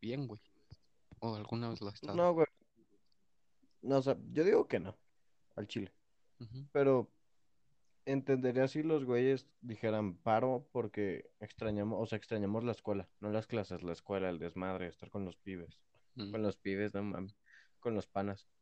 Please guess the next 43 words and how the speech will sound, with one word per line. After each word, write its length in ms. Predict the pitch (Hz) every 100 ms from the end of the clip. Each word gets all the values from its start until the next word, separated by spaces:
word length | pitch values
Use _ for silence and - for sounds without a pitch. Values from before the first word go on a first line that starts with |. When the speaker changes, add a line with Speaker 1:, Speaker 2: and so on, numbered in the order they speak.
| _ _ _ _ _ _ _ - 120
Speaker 2:
Este, 300 | 104 113 -
Speaker 1:
<laughs> 40 |
Speaker 2:
ahí 260 | 107 120 123
sí 380 | - 123 123 - 151
digo, 380 | - 113 117 110
va, 240 | 107 101 -
a 100 | 104
huevo, 260 | 104 98 92
sí 140 | 101
jala, 260 | 110 98 -
pero 140 | 101
que 100 | 104
me 140 | 101
digan 200 | 107 117 120
la 60 |
mamá 280 | 113 110 110
de, 160 | 107 98
"Es 100 | -
que 120 | 131
no 80 | 123
aprendemos", 460 | 120 117 117 120
es 100 | 117
como, 140 | 113 110
"Ay, 140 | -
chinga 220 | - 120 117
tu 140 | -
madre". 120 | - _ _ _ _ _ _ _ _ _ _ _ _ _ _ _ _ _ _ -
Speaker 1:
Pero, 300 | 139 117 110
pues, 200 | 117 131
al 200 | 123 117
final 300 | - 113 113
de 60 | 127
cuentas, 400 | - 120 131 127
al, 180 | - -
al, 480 | - 104 110 - 104 117 - _
de 160 | - 107
este 220 | - 113
paro, 240 | 113 113
¿cuál 220 | - 104
sería 280 | 104 104 101
la 100 | 101
solución, 640 | 104 98 98 107 - 113 113
güey? 120 | 107